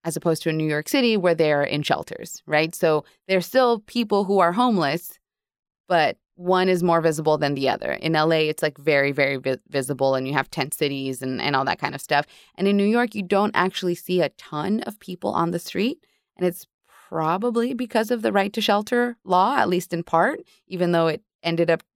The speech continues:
morphing into this weird thing where you have to rent out hotel beds for them. Um, and the crazy thing about the whole thing is that renting out a hotel for everyone who is,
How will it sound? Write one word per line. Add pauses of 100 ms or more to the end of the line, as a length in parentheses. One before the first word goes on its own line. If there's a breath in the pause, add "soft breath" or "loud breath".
morphing
into
this
weird
thing
where
you
have
to (1000 soft breath)
rent
out
hotel
beds
for
them. (300 soft breath)
Um,
and
the
crazy
thing
about
the
whole
thing
is
that (640)
renting
out
a
hotel
for
everyone
who
is,